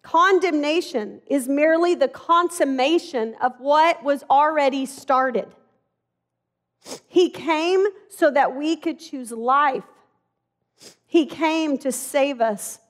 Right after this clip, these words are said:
from death. That is a huge perspective you need to understand. He didn't come to judge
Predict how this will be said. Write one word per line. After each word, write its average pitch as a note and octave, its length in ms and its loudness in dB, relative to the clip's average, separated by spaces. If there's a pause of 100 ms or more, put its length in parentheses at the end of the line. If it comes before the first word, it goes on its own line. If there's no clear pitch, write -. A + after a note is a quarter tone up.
from A#3 220 -6
death. A3 300 2 (260)
That E4+ 320 0
is A#3+ 240 -2 (100)
a C#4+ 160 2
huge F4 560 0
perspective D4 600 -4
you C4 120 -8
need C4 200 -6
to - 100 -6
understand. A#3+ 560 -6 (260)
He D4+ 200 4
didn't D#4 340 -2
come B3 340 -4
to A3+ 120 -14
judge G3+ 420 -4